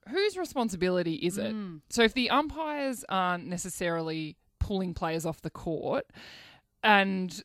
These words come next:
Speaker 1: the players aren't backing off, is it then the coach's call to pull the players up and say, "Pull your head in, we don't need that"? Now, the, the, the, when, when they were saying that, it was prompting me to think about it because I thought, you know, there are some games, yes, I'm happy to put my hand up where I was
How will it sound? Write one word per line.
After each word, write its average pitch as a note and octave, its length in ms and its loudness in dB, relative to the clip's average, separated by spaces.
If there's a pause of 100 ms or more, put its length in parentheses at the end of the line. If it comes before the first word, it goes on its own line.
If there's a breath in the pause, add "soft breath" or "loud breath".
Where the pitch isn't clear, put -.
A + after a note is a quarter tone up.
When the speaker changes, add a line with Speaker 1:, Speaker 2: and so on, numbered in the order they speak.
(160)
Speaker 1:
the F#3+ 280 2
players A3+ 760 8
aren't F3+ 500 2
backing F3 380 2
off, - 520 -6 (300 soft breath)
is B3 140 8
it B3 140 2
then E4 260 4
the E4+ 60 0
coach's C4 600 2
call E3 720 0 (500 soft breath)
to A#3+ 120 6
pull A3 220 0
the F#3+ 100 0
players F3 380 2
up E3+ 160 0
and E3+ 120 -2
say, D#3 400 -2
"Pull E3+ 160 2
your D#3 120 0
head D#3 180 -4
in, D3 320 -8 (320)
we E3 140 0
don't D#3 200 -4
need D3 180 -6
that"? - 160 -8 (760 loud breath)
Now, B3+ 160 12
the, C4 140 10 (100)
the, B3+ 160 6 (280)
the, - 80 -12 (100)
when, D4 380 4
when D4 120 10
they C#4+ 60 10
were A3+ 80 10
saying D4 300 2
that, A3+ 160 6
it - 20 2
was A#3+ 140 2
prompting C#4 340 -2
me F4+ 100 2
to E4+ 120 4
think A3 200 2
about G3+ 220 6
it - 80 -2
because A3 180 -4
I A3+ 60 -4
thought, A3+ 260 -2
you A3+ 120 -2
know, F3+ 120 0
there A3 200 4
are C#4 120 8
some B3+ 220 0
games, G3 300 0
yes, G3 240 -2
I'm G#3 180 4
happy G#3 200 0
to F3+ 60 -2
put F#3+ 120 -6
my F3+ 140 0
hand E3+ 260 -2
up - 100 -2
where E3+ 260 0
I F3+ 180 2
was F3 280 -2